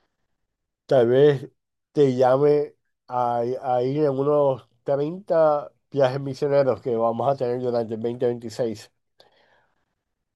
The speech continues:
Tal vez que te llame a ser uno de los cien líderes que,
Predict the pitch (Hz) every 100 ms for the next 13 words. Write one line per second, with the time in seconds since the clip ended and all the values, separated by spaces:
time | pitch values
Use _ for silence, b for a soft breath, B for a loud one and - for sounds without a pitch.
0 | _ _ _ _ _ _ _ _ _ _
1 | _ _ - 113 113 123 117 127 _ _
2 | _ _ - 123 123 117 - _ _ -
3 | 123 120 127 123 - 135 135 139 131 117
4 | 143 139 143 143 135 123 110 - 123 110